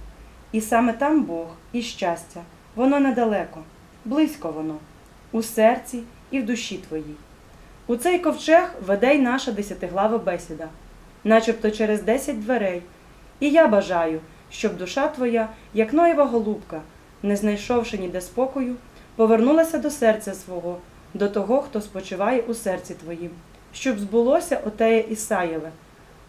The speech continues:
«Поставиш основи довічні, і будуть тебе називати поправником проломів, основником стежок для житла». Цього бажає Григорій,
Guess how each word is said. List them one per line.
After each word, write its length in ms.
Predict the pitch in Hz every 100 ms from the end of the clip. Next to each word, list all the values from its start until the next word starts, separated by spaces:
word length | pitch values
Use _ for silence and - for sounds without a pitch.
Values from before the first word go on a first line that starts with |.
| -
«Поставиш 760 | - 226 - 269 294 254 233 -
основи 520 | 208 208 208 208 190
довічні, 640 | 175 175 202 247 - 240 233 - - - -
і 120 | 233
будуть 400 | 196 285 320 320
тебе 240 | 262 247
називати 640 | 254 240 226 226 220 220 214 - - -
поправником 760 | 196 190 202 214 254 247 233 220
проломів, 560 | 226 202 175 160 160 160 - - - -
основником 840 | 214 214 226 202 240 277 285 262 254 - -
стежок 540 | - 220 180 196 196
для 140 | 196 190
житла». 380 | 180 - 160 151 - - - - - - -
Цього 320 | 226 202 277
бажає 480 | 294 254 247 240 226
Григорій, 540 | 208 180 170 160